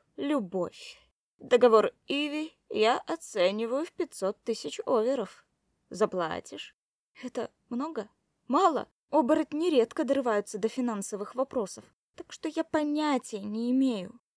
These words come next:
Хакан сжал зубы так, что я отчетливо увидела проступившие мышцы. Блин, похоже, много. "Конечно, нет". Толстяк победоносно вскинул голову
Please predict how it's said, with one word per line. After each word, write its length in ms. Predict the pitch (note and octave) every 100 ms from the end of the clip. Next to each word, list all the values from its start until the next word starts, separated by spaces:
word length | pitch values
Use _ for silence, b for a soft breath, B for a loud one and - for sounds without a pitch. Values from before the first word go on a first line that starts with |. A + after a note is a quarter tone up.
| _
Хакан 480 | - C#4 - F#4 F#4
сжал 320 | A#3+ A#3 C#4+
зубы 340 | C#4 A#3+ A#3 A#3+
так, 340 | - E4+ - _
что 240 | - -
я 140 | - A#3+
отчетливо 540 | - D#4 D#4+ C#4 B3
увидела 440 | A3+ A3 B3 A#3+
проступившие 800 | A3+ A3+ - A#3 A#3+ - B3+ B3
мышцы. 520 | A#3+ G#3 - - - _ _ _ _ _
Блин, 420 | A3 G#3 F#3 E3+ - _ _ _ _ _
похоже, 420 | A3 - - C#4
много. 460 | G3+ F3 F3 F3 F#3+ _ _ _ _ -
"Конечно, 800 | G4 C4+ B3 F#3 - G3+ F#3 F#3
нет". 580 | G3+ G3 - - - _ _ _ -
Толстяк 560 | A3 A#3 - D#4+ D#4+
победоносно 680 | - G3 A3 A3 A3 A3 G#3
вскинул 460 | G3 - G3+ F#3 F3
голову 420 | F#3+ B3 B3+ B3+